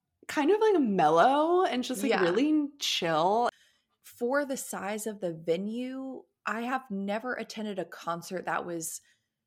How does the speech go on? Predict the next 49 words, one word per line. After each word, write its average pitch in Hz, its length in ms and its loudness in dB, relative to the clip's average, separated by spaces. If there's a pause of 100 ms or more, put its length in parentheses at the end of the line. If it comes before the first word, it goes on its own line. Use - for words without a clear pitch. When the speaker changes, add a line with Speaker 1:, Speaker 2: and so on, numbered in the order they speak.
(120)
Speaker 2:
so, - 300 -2
not 302 220 -4
that 359 100 -2
it 233 100 -2
was, 196 120 -10
like, 165 240 -10
peaceful, 180 560 -6
but 180 100 -4
it 185 80 -6
was 208 100 -8
just 240 220 -8
very, 277 380 -6 (120)
like, 247 280 -6
there 247 120 -2
was, 262 160 -6
like, 262 140 -6
a 226 60 -6
calming 185 600 -6
presence 269 440 -10
to - 120 -6
everyone 277 440 -4
in 285 80 -8
the 285 100 -6
audience. 277 420 -6
Like, 226 140 -14
we 233 120 -6
were 254 120 -4
all 233 160 -6
just, 294 180 -8
like, - 140 -6 (220)
happy 247 340 -4
to 247 80 -4
be 156 340 -8
there. - 440 -6
Speaker 1:
Mm-hmm. 294 360 -4
Speaker 2:
I - 40 -4
mean, 226 160 -2
that 220 160 -2
was 262 100 -10
my 277 140 -8
first 226 260 -8
concert 202 320 -8
that - 120 -6
I've 165 120 -6
been 196 140 -8
to 185 160 -10
in 156 160 -10
two 190 240 -8
years. - 680 -8